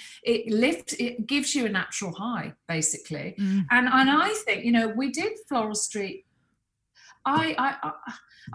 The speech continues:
Speaker 1: I created this for you, for, for us, for me, not for me trying to be attractive to somebody else. It's, you know,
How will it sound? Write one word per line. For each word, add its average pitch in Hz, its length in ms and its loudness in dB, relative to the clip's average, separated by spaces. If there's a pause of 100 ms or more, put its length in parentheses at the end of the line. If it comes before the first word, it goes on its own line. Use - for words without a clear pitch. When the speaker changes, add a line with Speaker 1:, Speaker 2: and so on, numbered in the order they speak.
Speaker 1:
I 359 60 -2
created 359 600 0
this 165 320 -2
for 214 60 -2
you, 185 580 -2 (160)
for, 202 160 -6 (140)
for 233 180 -10
us, 190 380 2
for 202 80 -2
me, 196 560 0 (240)
not 247 380 0
for 330 180 -4
me 240 800 4 (400)
trying 240 360 0
to 233 120 0
be 226 140 0
attractive 214 500 -4
to - 80 -2
somebody 175 340 -4
else. 156 400 -4
It's, - 240 -4
you 254 60 -2
know, 254 160 -4